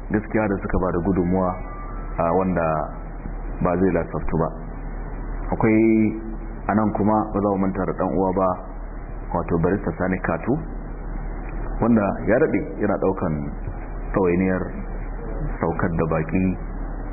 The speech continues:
da kulawa da masu tafsiri, ciyarwa da shayarwa. Wannan ba ƙaramin abu ba ne.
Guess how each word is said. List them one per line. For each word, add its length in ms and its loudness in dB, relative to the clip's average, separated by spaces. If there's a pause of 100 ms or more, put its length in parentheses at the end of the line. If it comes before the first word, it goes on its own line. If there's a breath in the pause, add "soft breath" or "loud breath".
(100)
da 80 4
kulawa 300 2
da 80 0
masu 240 0
tafsiri, 640 2 (560)
ciyarwa 360 2
da 100 4
shayarwa. 400 2
Wannan 220 0
ba 100 2
ƙaramin 340 0
abu 140 -2
ba 100 0
ne. 100 -2